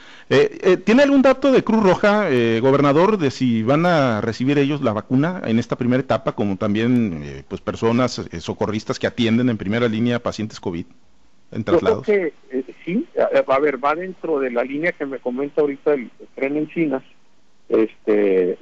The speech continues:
Speaker 2: al hablar de, de instituciones, eh, privadas. Entonces, por supuesto que sí, ellos además están en el frente de batalla también, y creo que es muy importante, eh,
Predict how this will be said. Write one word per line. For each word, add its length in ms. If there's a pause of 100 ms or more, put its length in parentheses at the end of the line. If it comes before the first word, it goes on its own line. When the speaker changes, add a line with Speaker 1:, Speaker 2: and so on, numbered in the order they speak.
Speaker 2:
al 160
hablar 360
de, 280 (480)
de 80
instituciones, 840 (640)
eh, 160 (100)
privadas. 480 (240)
Entonces, 560 (420)
por 160
supuesto 460
que 140
sí, 220
ellos 220
además 300
están 240
en 160
el 100
frente 380
de 80
batalla 540
también, 520 (540)
y 120
creo 180
que 80
es 60
muy 200
importante, 760
eh, 60